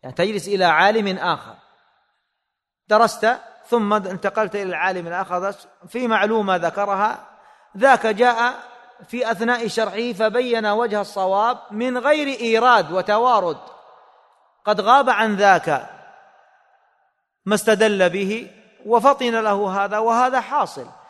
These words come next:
لكن هل معنى كلام الإمام سفيان أنه يدعوك إلى التنقيب عن خطأ الشيخ وتقييمه؟ لا، ليس المراد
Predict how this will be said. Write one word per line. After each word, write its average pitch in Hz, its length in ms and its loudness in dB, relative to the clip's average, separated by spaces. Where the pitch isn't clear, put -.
لكن 254 340 4
هل 339 260 2
معنى 294 360 0
كلام 262 380 -2
الإمام 226 500 -4
سفيان 160 680 -4
أنه 233 260 2
يدعوك 262 440 2
إلى 262 180 2
التنقيب 254 560 -4
عن 240 180 -2
خطأ 277 260 0
الشيخ 285 520 -2
وتقييمه؟ 294 680 -2
لا، 359 280 2
ليس 339 220 -4
المراد 254 440 0